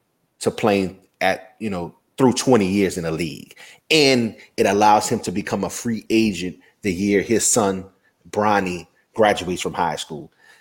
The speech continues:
And there's a lot of chatter about, you know, Le-, LeBron's, you know,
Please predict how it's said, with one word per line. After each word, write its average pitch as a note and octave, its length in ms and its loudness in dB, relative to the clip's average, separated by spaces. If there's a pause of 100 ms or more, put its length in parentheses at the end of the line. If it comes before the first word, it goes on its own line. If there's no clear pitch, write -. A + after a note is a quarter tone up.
(320)
And G#2 140 -2
there's F#2+ 180 0
a G2 40 2
lot F#2+ 180 6
of F#2+ 80 -4
chatter G#2 380 4
about, F2+ 360 0
you G2+ 100 -8
know, F2+ 140 -4
Le-, F2 240 -8
LeBron's, F#2+ 960 -6 (720)
you G#2+ 140 -2
know, F#2 460 0